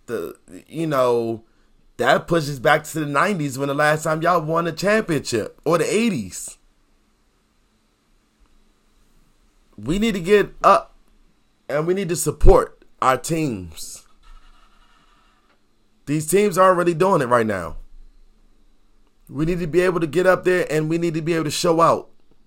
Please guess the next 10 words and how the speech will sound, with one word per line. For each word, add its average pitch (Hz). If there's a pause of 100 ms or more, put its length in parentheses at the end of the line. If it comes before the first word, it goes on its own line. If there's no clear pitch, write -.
(880)
and 151
go 175
out 90 (580)
and 131
show 110
out. 82 (2000)
We 110
need 147
this 143
W. 113